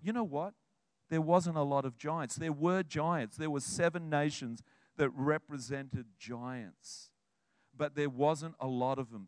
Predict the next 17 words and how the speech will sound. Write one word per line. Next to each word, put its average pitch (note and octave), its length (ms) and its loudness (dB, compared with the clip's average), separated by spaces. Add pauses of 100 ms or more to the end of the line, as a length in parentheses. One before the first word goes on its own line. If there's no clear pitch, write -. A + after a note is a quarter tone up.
They B2+ 240 -2
could D3 400 -2
have D3 180 -4
taken D3+ 640 4
them. B2 300 -16 (500)
They D#3 160 0
could E3 580 2 (120)
have D3 340 -6
taken C#3+ 560 -2
those C3 240 -2
giants C3 480 -4 (100)
and A#2+ 300 -6
gotten B2+ 380 -4
into A#2+ 260 -2
that A2+ 240 -4
promised A2+ 480 -10
land, A2 380 -6